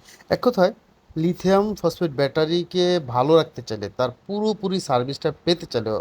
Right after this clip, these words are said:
তার লংজিভিটি যে পরিমাণ থাকে, তা পুরোটা পাইতে চাইলে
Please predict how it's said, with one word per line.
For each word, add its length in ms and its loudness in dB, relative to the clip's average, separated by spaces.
তার 180 0
লংজিভিটি 680 0
যে 180 -4
পরিমাণ 380 -2
থাকে, 400 -4
তা 120 6
পুরোটা 380 0
পাইতে 340 0
চাইলে 440 0